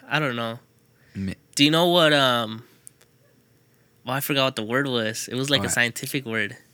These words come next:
Speaker 1: Quintillion.
Speaker 2: No way, really?
Speaker 1: What's quintillion?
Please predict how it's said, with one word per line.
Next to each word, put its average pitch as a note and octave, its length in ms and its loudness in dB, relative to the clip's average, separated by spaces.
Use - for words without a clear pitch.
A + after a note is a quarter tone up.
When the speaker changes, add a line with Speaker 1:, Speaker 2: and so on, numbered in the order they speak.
Speaker 1:
Quintillion. F3 840 4
Speaker 2:
No A2 200 2
way, F#2+ 260 -2
really? G2 240 0
Speaker 1:
What's D3+ 200 4
quintillion? D#3+ 840 0